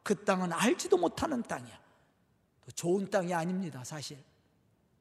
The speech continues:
하란에 비하면 너무나도 나쁜 땅이야. 그런데 아브라함은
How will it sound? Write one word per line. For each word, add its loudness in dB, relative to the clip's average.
하란에 6
비하면 4
너무나도 2
나쁜 -4
땅이야. -8
그런데 12
아브라함은 12